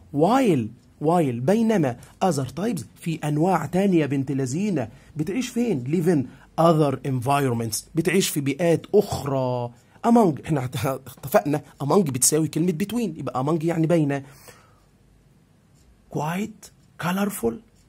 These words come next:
rocks، بتعيش بين الصخور الملونة تمامًا. كلام سهل وبسيط.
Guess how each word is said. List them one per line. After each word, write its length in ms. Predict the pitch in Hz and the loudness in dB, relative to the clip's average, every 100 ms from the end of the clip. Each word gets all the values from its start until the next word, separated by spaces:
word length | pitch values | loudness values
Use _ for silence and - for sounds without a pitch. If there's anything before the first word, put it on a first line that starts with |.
| _ _ _ _ _ - | _ _ _ _ _ -8
rocks، 500 | 165 - - - - - | -6 -4 -2 0 0 -4
بتعيش 960 | 143 - 151 196 196 160 127 - - - _ _ - | -6 -4 0 2 4 2 -2 -6 -10 -16 _ _ -4
بين 580 | 139 196 202 170 135 120 117 - - | 4 6 6 6 4 0 -6 -18 -8
الصخور 840 | 160 - - - 135 226 214 156 - | -4 -2 -2 -4 -2 0 2 0 -2
الملونة 840 | 160 165 160 156 151 147 175 208 196 - - - | -6 -2 0 0 0 -2 -2 -2 -4 -12 -20 -10
تمامًا. 1000 | 156 165 180 180 175 160 151 139 120 107 - - - - - - - | -6 -4 -2 -2 -2 -2 0 -2 -2 -6 -14 -20 -20 -20 -20 -20 -10
كلام 180 | 135 135 | -6 -6
سهل 220 | 143 131 | -4 -6
وبسيط. 380 | 127 127 135 | -6 -6 -8